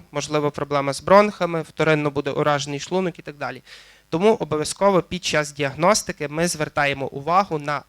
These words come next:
анамнез, породу і вік собаки. В залежності від цих даних, власне, від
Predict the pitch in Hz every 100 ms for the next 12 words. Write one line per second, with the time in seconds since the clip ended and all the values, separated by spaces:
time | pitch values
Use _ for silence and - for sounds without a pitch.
0 | - 143 143 175 214 214 - - 147 170
1 | 185 165 147 143 170 - 139 139 127 -
2 | _ - - - - 147 151 180 208 180
3 | - 170 170 185 - - 165 151 147 143
4 | 143 151 208 - - _ 151 165 165 151
5 | 143 170